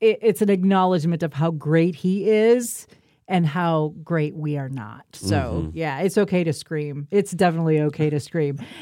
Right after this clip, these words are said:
Speaker 1: And lastly, uh, here's the last one. We will start with you, Chris. If God can handle your salvation from sin and your eternal destiny, he certainly can help you get through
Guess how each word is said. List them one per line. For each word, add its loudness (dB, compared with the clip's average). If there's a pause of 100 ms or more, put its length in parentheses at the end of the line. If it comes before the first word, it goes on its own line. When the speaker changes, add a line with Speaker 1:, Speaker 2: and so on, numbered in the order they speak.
Speaker 1:
And 4
lastly, 4
uh, 0
here's 0
the 0
last 0
one. 2
We 4
will 2
start -2
with 0
you, 2
Chris. 2
If -4
God 2
can 2
handle 2
your 2
salvation 0
from -2
sin 0 (520)
and 2
your 2
eternal 2
destiny, 0
he 0
certainly -2
can -4
help -2
you -6
get -6
through -6